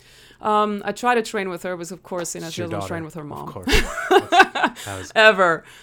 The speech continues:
Speaker 1: Um, my son is a little bit better. He's eleven, you know, he's, he's cool. You know, he goes with me and he works out and everything. Um, but yeah, my daughter, I mean, once I train with her, she, she, she can do something, and she hit me and I,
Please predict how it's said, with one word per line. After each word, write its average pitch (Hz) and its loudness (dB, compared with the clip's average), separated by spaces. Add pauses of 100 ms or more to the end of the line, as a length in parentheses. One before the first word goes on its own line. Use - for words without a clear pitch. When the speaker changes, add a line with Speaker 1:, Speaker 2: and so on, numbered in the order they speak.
(120)
Speaker 1:
Um, 185 0
my 202 -2
son 269 -4
is 247 -2
a 247 -2
little 214 2
bit 208 -6
better. 202 2
He's 208 -6
eleven, 185 -4
you 190 -6
know, 180 -6
he's, 185 -10 (120)
he's 233 -6
cool. 190 -4
You - -12
know, 185 -8
he 175 -6
goes 180 -6
with 180 -10
me 180 -6
and 180 -8
he 180 -6
works 180 -8
out 175 -6
and 170 -12
everything. 175 -12
Um, 170 -10 (540)
but 185 -6
yeah, 180 2
my 175 -2
daughter, 185 0
I 175 -2
mean, 175 -4
once 190 -2
I 202 -2
train 180 -6
with 180 -8
her, 190 -8
she, - -10
she, 190 -12 (460)
she - -12
can 151 -14 (760)
do 160 -12
something, 156 -10
and 156 -12
she 160 -12
hit 170 -10
me 156 -12
and 156 -12
I, 156 -12